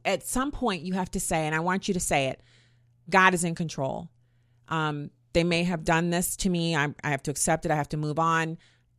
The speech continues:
It's happened." You know, it's, it's like if someone cuts you off in traffic. You can be mad about it for the next three days, or you can just accept that they cut you off.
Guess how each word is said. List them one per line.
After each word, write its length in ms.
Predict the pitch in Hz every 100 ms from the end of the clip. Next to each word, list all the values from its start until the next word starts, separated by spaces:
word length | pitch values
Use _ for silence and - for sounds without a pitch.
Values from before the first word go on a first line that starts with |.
| -
It's 180 | 170 -
happened." 640 | 180 160 170 160 165 - _ _ _
You 100 | 170
know, 200 | 160 143 -
it's, 160 | -
it's 300 | - 196 - - -
like 280 | 190 190
if 60 | 160
someone 300 | - 196 180
cuts 260 | 202 180 175
you 60 |
off 180 | 160 165
in 40 |
traffic. 440 | 151 165 147 - 139
You 60 | 156
can 80 |
be 140 | 180 196
mad 220 | 185 180
about 220 | 196 190
it 80 | 139
for 80 | 175
the 100 | 170
next 200 | 170 -
three 140 | 180 165
days, 240 | 165 160
or 60 | 156
you 80 |
can 100 | 151
just 180 | 156 156
accept 360 | 151 - 156 -
that 120 | 139
they 120 | 147
cut 260 | - 151 -
you 80 | 147
off. 300 | 135 135